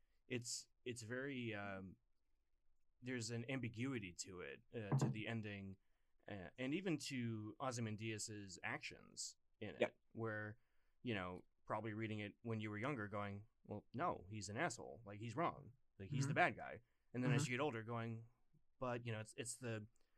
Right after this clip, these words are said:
Speaker 1: it's the, uh, the trolley problem, isn't it? Like, do you swerve to save,
Speaker 2: Yep.
Speaker 1: to save one person, or do you kill the hundred people?" Um,
Speaker 2: <laughs>
Speaker 1: which always makes me now think of, uh, The Good Place. Have you seen that show?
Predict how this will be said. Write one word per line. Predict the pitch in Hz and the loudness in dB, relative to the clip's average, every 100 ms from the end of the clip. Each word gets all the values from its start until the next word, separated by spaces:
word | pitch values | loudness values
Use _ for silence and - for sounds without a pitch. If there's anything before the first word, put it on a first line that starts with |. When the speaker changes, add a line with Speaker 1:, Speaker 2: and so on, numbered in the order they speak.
| _ _ - | _ _ -6
Speaker 1:
it's | 113 - | -6 -4
the, | 113 104 101 | -2 -2 0
uh, | 95 92 90 | 0 -2 -6
the | 98 | -8
trolley | - 127 123 113 95 | 0 2 4 2 -2
problem, | - 98 95 95 | -4 -4 -2 -4
isn't | 107 98 | -4 -4
it? | 92 | -6
Like, | 95 92 - | -6 -8 -8
do | 107 | -4
you | 104 101 95 92 - - - | -4 -4 -8 -12 -18 -20 -12
swerve | - - 113 117 110 107 - - | -6 -2 0 0 -2 -4 -12 -8
to | 113 104 101 | -4 -2 -2
save, | 95 117 107 | -2 -2 10
Speaker 2:
Yep. | 147 135 - _ | 12 12 8 _
Speaker 1:
to | 113 | -6
save | 123 110 | -2 0
one | 104 120 | 0 -2
person, | 120 117 - 123 123 | -2 -4 -4 -2 -2
or | - 113 107 107 104 | -2 -4 -2 -6 -8
do | 104 | -10
you | 98 | -8
kill | - 104 104 - | -4 -4 -4 -8
the | |
hundred | 107 117 107 | -6 -6 -6
people?" | - 104 101 95 95 - _ - - - | -8 -8 -6 -6 -8 -14 _ -20 -16 -4
Um, | 113 98 90 87 85 - | -2 -2 -4 -6 -8 2
Speaker 2:
<laughs> | 139 139 - - - 170 | 2 2 -2 -10 -6 -2
Speaker 1:
which | 113 - | 0 0
always | 135 165 160 | 6 8 8
makes | 160 | 4
me | 147 | 4
now | 135 135 | 8 8
think | 120 135 123 | 6 2 0
of, | 120 113 | 0 2
uh, | 113 110 | 2 2
The | 113 | -2
Good | 139 120 | -2 -2
Place. | 151 156 170 - - - | 0 0 0 -4 -10 -8
Have | 135 | -4
you | |
seen | 123 135 | -2 0
that | 131 127 | 0 -2
show? | 156 143 147 | -2 -4 -6